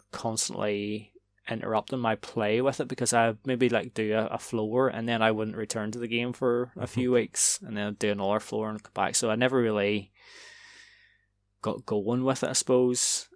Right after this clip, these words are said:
Speaker 1: until the last weekend where I sort of played through the last few, few floors, but by that time I was just, I felt like I was just trying to get to the end just to get it off the, off the list, really. Um,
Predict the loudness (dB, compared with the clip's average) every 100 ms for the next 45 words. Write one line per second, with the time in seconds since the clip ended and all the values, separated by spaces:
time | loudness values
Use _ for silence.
0 | _ _ -10 -8 -6 -2 0 0 0 0
1 | 2 2 2 -2 -4 -4 -4 -4 -2 0
2 | 2 2 0 -4 -4 -4 -6 -8 -8 -6
3 | -6 -4 0 0 -2 -6 -8 -6 -6 -8
4 | -12 _ _ _ _ _ _ _ _ _
5 | _ _ _ _ _ _ -12 -12 -4 -2
6 | 0 0 2 2 0 _ _ _ _ _
7 | _ _ _ -8 0 2 2 -2 -4 -2
8 | 2 2 0 -6 -2 0 -2 0 0 0
9 | -2 -2 -4 -4 -4 -4 -2 -4 -4 -4
10 | -4 -2 -4 -4 -4 -2 -2 -4 _ -6
11 | -6 -2 0 0 0 0 2 0 0 _
12 | -20 -20 -20 -20 _ -20 -20 -20 -20 -20
13 | _ _ -10 -6 -4 -4 -6